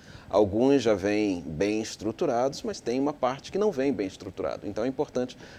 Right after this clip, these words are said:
a gente fazer isso. Depois desse ponto, eles apresentam um material, nós olhamos o material, vemos a aderência com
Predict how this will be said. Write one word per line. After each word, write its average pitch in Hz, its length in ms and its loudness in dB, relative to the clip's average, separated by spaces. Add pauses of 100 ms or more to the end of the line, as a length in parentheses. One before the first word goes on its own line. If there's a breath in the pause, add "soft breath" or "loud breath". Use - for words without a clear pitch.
(120 loud breath)
a 135 40 -2
gente 139 140 2
fazer 156 260 2
isso. - 340 0 (560 loud breath)
Depois 196 460 6
desse 156 220 0
ponto, 147 400 4
eles 107 160 2
apresentam 107 920 2
um 143 80 4
material, 101 960 0 (100)
nós 107 220 0
olhamos 120 480 2
o 120 60 -4
material, 98 580 -2
vemos 104 300 -4
a 113 80 0
aderência 120 720 2
com 120 160 -4